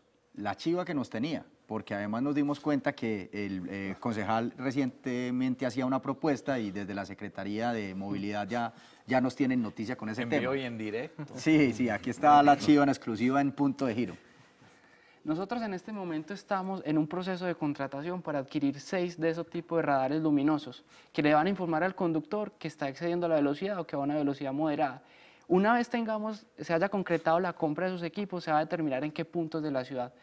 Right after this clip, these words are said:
Speaker 3: van a entrar en funcionamiento.
Speaker 1: Ok, perfecto. Eh, concejal, personero y, y Mauricio, en este caso como veedor ciudadano, eh, muy corto, muy rápido, vamos a hacer una conclusión frente a este tema y una invitación a nuestros televidentes.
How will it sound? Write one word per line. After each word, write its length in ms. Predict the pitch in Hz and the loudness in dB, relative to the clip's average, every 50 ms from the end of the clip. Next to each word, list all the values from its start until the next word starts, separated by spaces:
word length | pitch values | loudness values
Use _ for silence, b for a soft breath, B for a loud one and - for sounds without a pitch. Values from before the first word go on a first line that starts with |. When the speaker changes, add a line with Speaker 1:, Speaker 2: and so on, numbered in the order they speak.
| b b | b b
Speaker 3:
van 200 | - 147 151 156 | -2 0 0 0
a 20 | 156 | 0
entrar 220 | 151 - 151 143 | 0 -2 -2 -2
en 100 | 147 143 | -2 -4
funcionamiento. 580 | 143 131 127 127 127 123 139 147 127 127 - - _ _ | -6 -8 -8 -8 -4 -2 -2 -2 -2 -4 -12 -18 _ _
Speaker 1:
Ok, 220 | _ 113 117 - 117 107 - | _ 0 2 2 2 0 2
perfecto. 560 | - 110 - 139 123 - - 117 113 110 - | 0 2 4 4 2 4 2 2 2 2 0
Eh, 220 | - 120 117 - - | 0 0 0 0 0
concejal, 600 | - - 135 123 127 127 120 139 147 156 165 147 | 0 2 2 2 2 2 4 6 6 6 6 4
personero 640 | - 165 147 120 131 123 123 123 127 131 139 143 143 | 2 -2 0 2 2 2 2 2 2 4 4 6 6
y, 220 | 139 131 123 120 - | 6 6 6 6 4
y 100 | 123 113 | 4 4
Mauricio, 440 | 107 110 104 104 107 127 123 113 131 | 4 4 4 6 6 6 6 6 6
en 40 | 127 | 2
este 160 | 123 - 120 | 2 0 0
caso 220 | - 127 123 131 | -2 0 -2 0
como 240 | - 120 107 101 101 | 0 0 0 0 0
veedor 380 | 101 101 101 98 104 104 104 101 | 0 0 0 0 0 -2 -2 0
ciudadano, 500 | 131 127 120 123 123 120 113 104 92 - - | 2 4 4 6 4 4 2 0 -4 -6 -2
eh, 240 | 113 113 107 - - - - - | -2 -2 -2 -2 -6 -14 -16 -12
muy 300 | - 131 143 139 156 170 | -8 -2 2 4 4 4
corto, 400 | 165 - - 175 156 - - - - | 2 2 0 0 0 0 -2 -8 -4
muy 140 | 107 123 139 | 0 0 2
rápido, 440 | 147 - 143 139 - 151 143 127 120 | 4 4 4 4 6 4 4 6 4
vamos 200 | 123 127 139 131 | 2 2 0 -2
a 60 | 107 | -2
hacer 160 | 104 120 117 | -4 -2 0
una 140 | 127 131 127 | 0 0 -2
conclusión 380 | - 120 101 104 101 110 113 107 | -2 -6 -6 -4 -6 -6 -4 -4
frente 240 | 127 123 110 - | -4 -4 -2 -2
a 80 | 110 101 | -4 -4
este 220 | 101 - - 123 | -4 -6 -8 -10
tema 340 | - - 135 131 127 117 113 107 | -4 -2 -2 0 0 0 0 0
y 80 | 107 107 | 0 -2
una 240 | 104 104 107 117 | 0 -2 0 0
invitación 480 | 120 113 107 98 - 104 92 107 113 113 | 0 0 0 -2 -4 -4 -4 -2 -2 -2
a 40 | 113 | -2
nuestros 300 | 110 104 - 101 98 - | -4 -6 -8 -10 -12 -10
televidentes. 640 | - 95 92 92 95 95 - - - - - - | -10 -6 -4 -4 -4 -4 -6 -10 -18 -20 -20 -20